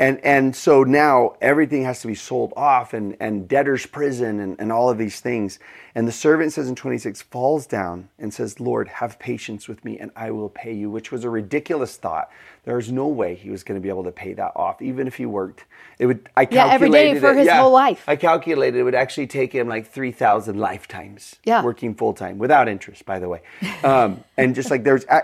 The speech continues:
Speaker 1: like, that, what a silly request. There's no way. And then this word in twenty-seven that we see so much, and it reminds us of Jesus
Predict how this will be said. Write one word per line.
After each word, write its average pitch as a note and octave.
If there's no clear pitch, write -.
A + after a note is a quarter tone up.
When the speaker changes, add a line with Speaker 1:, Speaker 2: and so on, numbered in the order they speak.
Speaker 1:
like, A#2+
that, D#3
what D#3+
a D3
silly D#3
request. C3
There's G#2+
no A2+
way. G#2
And A#2
then C#3
this B2+
word G2
in G#2
twenty-seven A2
that -
we G2+
see A2+
so C3
much, A#2
and A2+
it A2
reminds G#2
us -
of G2
Jesus G2